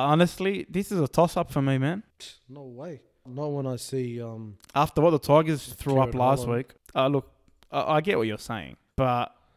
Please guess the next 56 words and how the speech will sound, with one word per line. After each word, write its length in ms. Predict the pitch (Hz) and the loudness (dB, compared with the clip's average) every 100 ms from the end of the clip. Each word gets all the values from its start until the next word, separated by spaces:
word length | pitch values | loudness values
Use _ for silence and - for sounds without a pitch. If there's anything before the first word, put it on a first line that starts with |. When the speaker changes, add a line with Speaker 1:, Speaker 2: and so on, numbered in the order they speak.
| _ - | _ -12
Speaker 1:
Man, 320 | 120 113 98 | -8 -8 -4
that 140 | 139 151 | 0 0
was 160 | 131 | 0
poor 260 | - 135 123 | -4 -4 -4
from 140 | 113 | -6
the 60 | 101 | -10
Tigers 360 | - 104 104 | -8 -8 -10
last 260 | 104 101 - | -14 -14 -12
week, 200 | 104 101 | -12 -12
eh? 200 | 95 80 - _ _ - | -16 -18 -18 _ _ -20
Speaker 2:
Mm, 100 | 123 | -18
it 40 | 117 | -18
was 100 | - | -14
poor 180 | - 117 | -10 -10
from 140 | 101 | -10
the 60 | 107 | -14
Bulldogs 400 | 107 147 131 107 | -8 -6 -6 -6
last 260 | 110 104 - | -10 -12 -16
week 120 | 110 | -14
too. 240 | - 143 - _ | -10 -10 -12 _
Speaker 1:
Ah, 120 | - - | -8 -8
but 80 | 127 | -4
Speaker 2:
With 80 | 131 | 2
Speaker 1:
they 60 | |
were 60 | 160 | 4
Speaker 2:
a, 40 | |
Speaker 1:
versing 280 | 170 196 175 | 6 4 2
Speaker 2:
with, 100 | 131 | -2
Speaker 1:
the 40 | |
Storm. 320 | - 139 120 110 | 2 2 2 -4
It's 100 | - | -6
different. 480 | 135 - 101 - | -6 -6 -12 -12
Speaker 2:
without 380 | 127 117 123 123 | -16 -12 -12 -2
Speaker 1:
Yeah, 180 | 156 165 | 6 8
Speaker 2:
Keane 100 | 165 | 8
Speaker 1:
yeah. 60 | 156 | 4
Speaker 2:
Smith 260 | 131 123 | -2 -8
and 100 | 117 | -10
Pappenhausen. 640 | 110 117 - 110 110 110 147 | -10 -10 -8 -10 -10 -12 -8
Speaker 1:
But 60 | 226 | -4
what 80 | 208 | -2
I'm 100 | 190 | -2
saying 340 | - 165 160 135 | 0 0 2 0
is 140 | 123 | -2
when 100 | 131 | 0
you're 120 | 139 139 | 0 0
ver-, 160 | 160 | 0
when 160 | 143 143 | 0 -2
you're 180 | 170 170 | -2 -2
the 60 | |
Tigers 460 | 131 143 135 135 120 | -2 0 2 2 -2
and 60 | 127 | -2
you're 120 | 131 | 0
versing 280 | 135 135 120 | 0 -2 -4
the 80 | |
Knights 440 | 117 117 110 - | -2 -4 -6 -12